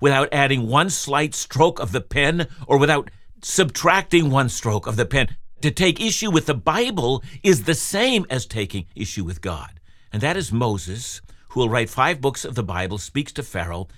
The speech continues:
Pharaoh will know it's God speaking. And that's a transformation from a man who said, "My lips are uncircumcised." Well, yeah, they were uncircumcised,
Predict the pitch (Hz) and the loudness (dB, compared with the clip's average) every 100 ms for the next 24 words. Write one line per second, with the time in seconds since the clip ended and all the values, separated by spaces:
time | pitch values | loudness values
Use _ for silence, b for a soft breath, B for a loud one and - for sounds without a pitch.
0 | b - 135 160 151 107 101 117 117 120 | b -2 2 4 2 2 0 2 2 0
1 | b - 90 - 87 98 95 85 - 95 | b -8 -8 -6 -6 -4 -6 -8 -10 -8
2 | 87 71 - - - _ _ - - - | -8 -14 -20 -20 -20 _ _ -20 -20 -16
3 | 82 - - 180 - 147 147 - 139 107 | -6 -6 -4 -8 -4 0 0 0 -2 0
4 | 107 - 113 - 104 101 107 98 107 - | -2 -2 -8 -6 -4 -2 -2 -2 -2 -6
5 | b - 120 - 123 113 b 98 104 107 | b -8 -6 -2 0 0 b -4 -2 -2
6 | 170 - 117 110 120 - 117 - 95 - | -4 -2 -2 -2 -4 -4 -6 -4 -8 -4
7 | 90 85 110 156 214 156 185 170 240 262 | -6 -4 -4 -2 -2 2 0 2 4 6
8 | 240 - 131 110 - 107 90 98 - 95 | 6 6 2 0 -2 -4 -4 -6 -4 -2
9 | 92 95 | -2 -4